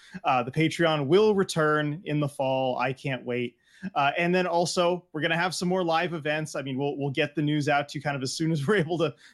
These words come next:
plan all that stuff. It's, it's a lot logistically and trying to figure out when Dylan's coming up.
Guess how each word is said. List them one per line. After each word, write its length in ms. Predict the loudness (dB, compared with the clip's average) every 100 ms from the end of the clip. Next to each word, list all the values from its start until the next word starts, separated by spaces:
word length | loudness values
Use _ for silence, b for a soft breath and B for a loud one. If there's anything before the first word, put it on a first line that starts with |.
| _
plan 260 | 0 2 2
all 120 | 2
that 200 | 0 -2
stuff. 380 | -2 -2 -2 -4
It's, 160 | -10
it's 220 | -8 -6 -2
a 60 |
lot 280 | 0 0 0
logistically 680 | -4 -2 -4 -4 -4 0 0
and 100 | -2
trying 180 | -2 -4
to 40 | -4
figure 180 | -4 -4
out 100 | -2
when 200 | -4 -4
Dylan's 360 | -2 -2 -4
coming 320 | -6 -8 -2
up. 240 | 0 0